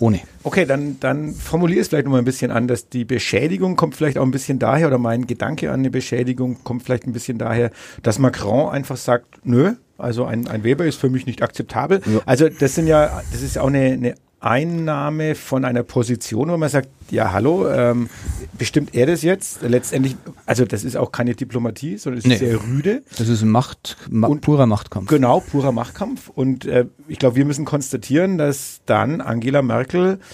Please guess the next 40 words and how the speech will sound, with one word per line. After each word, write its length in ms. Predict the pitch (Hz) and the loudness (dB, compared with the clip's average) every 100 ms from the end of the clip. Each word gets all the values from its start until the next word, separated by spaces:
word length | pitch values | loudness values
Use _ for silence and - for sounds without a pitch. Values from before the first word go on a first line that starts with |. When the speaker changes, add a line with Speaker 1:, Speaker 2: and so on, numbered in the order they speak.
| - | -20
Speaker 2:
scheinbar 480 | - - 117 127 147 | -10 -4 -2 2 2
doch 180 | 143 160 | 2 0
ein 100 | 185 | 0
bisschen 320 | 160 - 156 | -2 -2 -6
sich 220 | 139 135 | -6 -8
Richtung 320 | 143 - 143 135 | -10 -8 -2 2
lame 380 | 123 123 147 135 | 4 2 0 -2
duck 360 | 123 135 - - - - | -4 -4 -8 -18 -16 -4
entwickelt. 520 | 123 104 143 196 196 | -2 0 2 2 0
Ihr 100 | 120 | -2
Kompromissvorschlag 720 | 135 113 117 139 170 156 156 | -2 0 -2 -2 -4 -2 -2
ist 100 | 143 | -2
jetzt 160 | 147 - | -4 -4
erstmal 520 | - 151 147 147 151 | -6 -4 -4 -2 -4
gescheitert. 640 | 139 - 135 139 139 117 | -6 0 2 4 2 0
Speaker 1:
Ja. 60 | - - - | -6 -18 -18
Speaker 2:
Vorher 520 | - 123 165 180 165 | -2 4 6 6 6
ihre, 760 | 143 131 123 123 120 113 117 139 | 6 4 6 8 6 4 0 -4
auch 180 | 123 147 | -2 2
ihre 200 | 143 120 | 4 2
Forderung, 580 | - 120 131 131 123 110 | 2 2 4 2 0 0
Weber 480 | 110 117 120 120 117 | 0 2 2 2 0
ist 220 | 175 - 123 | -6 -10 -2
der, 240 | 107 107 - 175 - | 0 0 -4 -18 -10
der 220 | 117 104 98 | -2 -2 0
Gewinner 400 | 107 104 117 123 | -2 0 2 2
der 160 | 107 | 2
Wahl. 340 | 90 80 151 254 - - - | 0 0 0 -2 -8 -16 -16
Also 400 | - 107 117 101 78 - | -6 -4 -2 -4 -6 -12
sollte 320 | - 117 110 | -4 0 2
er 300 | 110 107 120 | 2 4 4
auch 180 | 117 110 | 2 -2
der 240 | - 110 104 | 0 2 2
Kommissionspräsident 920 | - 110 - 117 127 147 147 151 147 | 0 -4 -4 -6 -6 -6 -2 -4 0
werden. 600 | 160 160 160 151 - - | 0 0 0 -4 -4 -4
Ganz 260 | - 120 139 | -2 -2 -2
klare 360 | 156 151 147 | 0 2 2
Absage 440 | 147 - 143 151 156 | 0 -2 -2 -2 -2
von 160 | 156 | -6
Frankreich. 540 | 147 - 147 151 165 | -6 -4 -4 -2 -4